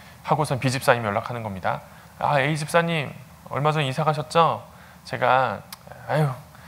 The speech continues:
뭐, 뭐 슈퍼타이 하나 샀어요. 집에 놀러 가, 이것만 드리고 갈게요." <laughs> 이렇게 하는 거예요. 이 B 집사님이 A 집사님 집에 간 겁니다. 근데 A 집사님이 "아유, 밥이나 먹고 가요." 하면서 삼계탕을 내오는 겁니다. 어떻게 되겠습니까? 이 교회가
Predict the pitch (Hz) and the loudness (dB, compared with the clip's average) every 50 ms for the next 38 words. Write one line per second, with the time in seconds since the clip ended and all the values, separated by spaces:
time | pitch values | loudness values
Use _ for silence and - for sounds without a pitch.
0 | - - - - - 113 117 120 117 113 110 110 113 107 113 110 113 113 - - | -20 -20 -18 -12 -6 -2 0 0 0 0 -2 -4 -6 -6 -6 -6 -6 -8 -6 -2
1 | - 180 175 - 165 147 139 143 139 151 175 175 - - 170 147 127 127 135 131 | -2 -2 0 0 0 -2 -2 -2 -2 -2 -2 -2 2 4 6 6 6 6 2 -2
2 | 120 - - - 123 131 123 123 127 139 127 131 123 120 123 147 147 143 139 - | -6 -10 -10 -6 -4 -4 -2 -2 0 0 0 0 -2 -4 -4 -4 0 0 0 -2
3 | 135 127 127 127 127 - 123 117 - - 123 104 95 98 104 104 110 117 113 - | -2 -4 -4 -6 -6 -6 -6 -6 -6 -6 -4 -4 -4 -6 -8 -10 -12 -10 -10 -10
4 | - - - 120 - - - 170 - 147 - - - 107 - - - - - - | -10 -6 -6 -4 -4 -2 -2 -4 -4 -2 -2 0 0 2 0 0 -2 -8 -10 -12
5 | - - - - - - - - - - 196 - 196 185 - 185 170 185 180 - | -18 -16 -16 -14 -10 -8 -8 -6 -6 -4 0 2 2 4 4 2 2 2 4 6
6 | - 175 170 170 165 156 123 127 131 127 127 131 - 147 131 127 120 113 113 117 | 6 6 6 4 0 2 2 2 2 0 -2 -2 0 0 0 0 -2 -6 -8 -8
7 | - 113 110 104 101 95 95 92 95 92 - 113 135 147 - 131 123 117 - - | -8 -6 -4 -4 -4 -4 -6 -8 -8 -6 -6 -6 -6 -6 -6 -6 -4 -4 -4 -2
8 | 113 117 117 117 - - 123 117 110 104 101 113 120 123 117 107 - - 107 - | -2 -4 -4 -4 -2 -2 0 0 0 -2 -2 0 0 0 0 0 2 2 2 2
9 | 120 117 98 98 - - 104 104 95 87 90 101 113 120 120 123 120 113 - 151 | 2 -4 -4 -4 -8 -8 -4 -4 -4 -4 -4 -6 -6 -6 -4 -4 -4 -4 -4 -4
10 | 151 147 151 - - - 139 143 147 135 107 98 98 101 101 107 - 95 - - | -4 -4 -6 -6 -4 -4 -2 -2 -2 -4 -4 -4 -4 -6 -8 -10 -12 -14 -16 -16
11 | - - - - - - - - - - - - - - - - - - - - | -16 -18 -18 -20 -20 -20 -20 -20 -20 -20 -20 -20 -20 -20 -20 -20 -20 -20 -20 -20
12 | - - - - 110 - - 147 123 117 110 - - 107 101 92 - - 98 98 | -20 -10 -4 -4 -2 -2 0 0 0 0 0 -4 -6 -8 -8 -8 -8 -8 -8 -8
13 | 101 - - 98 98 95 - - 110 139 156 | -8 -10 -10 -8 -8 -8 -8 -8 -8 -8 -10